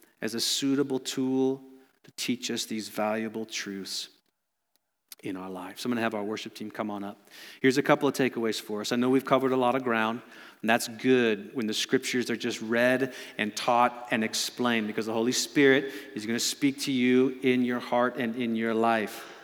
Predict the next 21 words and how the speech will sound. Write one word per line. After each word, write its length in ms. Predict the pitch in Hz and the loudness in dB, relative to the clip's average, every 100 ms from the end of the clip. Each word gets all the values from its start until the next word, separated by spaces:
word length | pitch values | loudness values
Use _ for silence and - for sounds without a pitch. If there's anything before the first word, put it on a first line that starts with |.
| - - _ _ _ _ _ - - | -20 -20 _ _ _ _ _ -20 -12
But 100 | - | -6
maybe 680 | 113 131 139 135 131 147 - - - - - _ _ _ - | 2 6 6 6 2 0 -8 -20 -20 -20 -20 _ _ _ -4
as 180 | 117 110 | -2 0
we're 160 | 123 | 0
dealing 400 | 110 123 127 123 | 2 2 2 2
with 160 | 117 117 | 0 -2
this 160 | 117 | -4
type 260 | - 120 - | 0 0 0
of 80 | 110 | -4
suffering, 440 | - 117 - - - - _ _ _ _ _ _ _ _ _ _ | -2 -2 -4 -12 -16 -20 _ _ _ _ _ _ _ _ _ _
you 300 | - 113 131 | -8 0 2
and 120 | 131 123 | 4 4
I, 280 | 123 117 - - - _ _ | 2 2 -4 -16 -20 _ _
we 80 | 123 | -2
need 160 | 123 120 | 0 0
to 80 | 113 | 0
rely 480 | 113 110 117 120 | 2 4 6 4
upon 760 | 120 117 - 117 117 117 113 127 | 2 0 -4 -4 -2 -2 -4 -6
and 160 | 120 107 | -8 -6
depend 400 | 113 123 117 117 | -6 -2 -2 -2
upon 500 | 117 117 113 117 | -4 -6 -4 -4